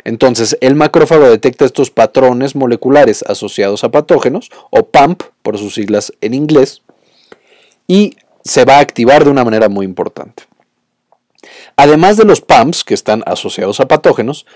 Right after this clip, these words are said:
vamos a tener otras que se llaman damps, que es patrón molecular asociado a daño.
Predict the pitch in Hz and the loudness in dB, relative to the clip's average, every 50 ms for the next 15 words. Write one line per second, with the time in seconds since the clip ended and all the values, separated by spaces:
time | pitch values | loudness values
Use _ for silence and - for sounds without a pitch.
0 | _ _ _ - 127 139 156 156 - 143 120 - 127 123 127 127 123 - - 135 | _ _ _ 2 2 2 2 2 0 0 0 -2 -2 0 2 2 2 2 0 0
1 | 131 - - - 120 117 123 139 151 156 202 202 196 165 - - - - _ _ | -2 -2 -4 -4 -2 -2 -2 -2 0 2 2 2 2 0 -4 -8 -14 -16 _ _
2 | _ _ _ - - 113 - - - 117 110 - - 147 139 139 143 165 - - | _ _ _ -2 -2 -2 -2 -2 -2 -2 -2 0 0 2 2 2 0 -2 -4 -4
3 | 135 139 143 156 147 - - 165 139 131 139 - - 110 104 - - 101 - - | -2 0 2 2 2 2 2 2 4 4 2 2 -2 -4 -6 -6 -8 -8 -4 -4
4 | 104 98 101 107 - - - 104 104 98 98 92 90 87 95 101 | -2 -2 -2 -4 -4 -4 -4 -4 -2 -2 -4 -6 -8 -12 -18 -20